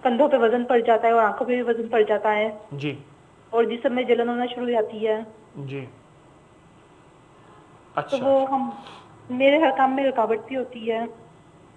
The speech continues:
Speaker 2: आपको कैसे यकीन है कि आप पे जादू है?
Speaker 1: वो मैं आपके इधर, आपके अपकरी के इधर दफ्तर आई थी, तो वो हजरत हकीम साहब वो बैठे हुए होते हैं, तो वे, वो मैंने उनसे पता करवाया था, तो उन्होंने कहा था कि जादू है।
Speaker 2: मेरे असिस्टेंट बैठे होते हैं।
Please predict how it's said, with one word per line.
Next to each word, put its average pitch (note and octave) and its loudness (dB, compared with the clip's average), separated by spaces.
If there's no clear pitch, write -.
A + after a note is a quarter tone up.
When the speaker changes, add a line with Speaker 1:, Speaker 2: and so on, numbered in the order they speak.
Speaker 2:
आपको G#3+ 4
कैसे D4+ 6
यकीन F#3 2
है C#3 0
कि C3+ -2
आप B2+ 2
पे C3 -6
जादू A#2+ -4
है? - -12
Speaker 1:
वो D#4+ 2
मैं D#4+ 2
आपके C4+ 0
इधर, C#4 4
आपके A3+ 2
अपकरी C4+ -4
के C#4 -6
इधर A#3+ -2
दफ्तर C#4 -2
आई B3 2
थी, B3 -6
तो C4 -4
वो C4 0
हजरत B3+ 2
हकीम B3 -8
साहब B3+ -6
वो B3 -6
बैठे A#3+ 2
हुए B3 -2
होते B3 -4
हैं, B3+ -8
तो C#4 -4
वे, C4 0
वो A#3+ -4
मैंने C4 -4
उनसे B3+ -2
पता C4 -4
करवाया A#3 0
था, A3 -10
तो B3 -8
उन्होंने A#3 -6
कहा A3+ -4
था A3+ -2
कि B3 -8
जादू A3 -4
है। A3+ 0
Speaker 2:
मेरे C3+ -4
असिस्टेंट F3 -4
बैठे C#3+ -2
होते A2+ -14
हैं। - -20